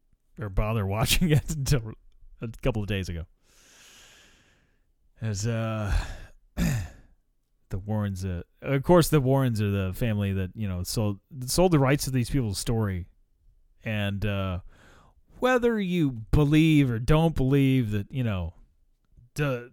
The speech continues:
the, the family was possessed by the devil or perhaps drugged, <laughs> they fucked over the family. They took all the money from, like,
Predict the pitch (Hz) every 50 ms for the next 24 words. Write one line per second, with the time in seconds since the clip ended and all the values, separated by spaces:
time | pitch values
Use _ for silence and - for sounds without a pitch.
0 | _ 190 170 151 156 165 175 165 160 156 - - 180 156 190 - - - 208 226
1 | 220 202 196 190 175 165 156 160 156 - 156 156 139 151 175 156 143 - - 156
2 | 135 127 131 127 151 160 151 147 143 135 131 123 120 110 - 107 107 113 127 123
3 | 104 104 104 127 151 175 170 156 135 131 120 104 - - _ _ _ _ _ _
4 | - - - - - - - - _ _ _ _ _ _ _ _ _ _ _ _
5 | _ _ _ _ _ _ - - _ _ _ _ - 131 143 131 - 120 113 -
6 | - 104 92 90 85 82 - 107 95 85 80 82 82 82 98 104 - - 87 -
7 | 101 98 95 95 92 92 92 95 92 90 - - 92 85 82 82 78 80